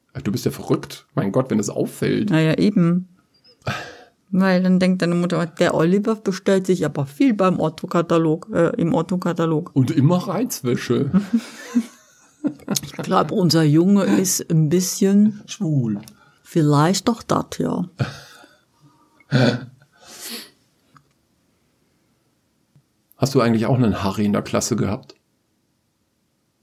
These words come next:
Speaker 2: Nee. Ich glaub nicht. Du?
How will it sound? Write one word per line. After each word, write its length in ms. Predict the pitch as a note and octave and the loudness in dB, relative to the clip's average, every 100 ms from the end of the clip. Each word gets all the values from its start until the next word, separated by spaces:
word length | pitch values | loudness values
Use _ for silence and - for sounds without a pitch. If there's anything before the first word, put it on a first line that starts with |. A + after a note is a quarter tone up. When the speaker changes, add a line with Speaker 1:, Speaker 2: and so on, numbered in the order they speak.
| _ _ _ _ _ _ _ _ _ _ _ _ _ _ _ | _ _ _ _ _ _ _ _ _ _ _ _ _ _ _
Speaker 2:
Nee. 280 | E3 E3+ C#3+ _ _ _ _ _ _ _ _ _ _ _ _ _ _ _ _ _ _ _ _ | 2 2 0 _ _ _ _ _ _ _ _ _ _ _ _ _ _ _ _ _ _ _ _
Ich 100 | _ | _
glaub 260 | F3 F3 | -4 0
nicht. 300 | F#3 F3 F3+ _ _ _ _ _ _ _ _ _ _ _ _ - | 0 0 -4 _ _ _ _ _ _ _ _ _ _ _ _ 0
Du? 300 | A3 C#4 | 2 2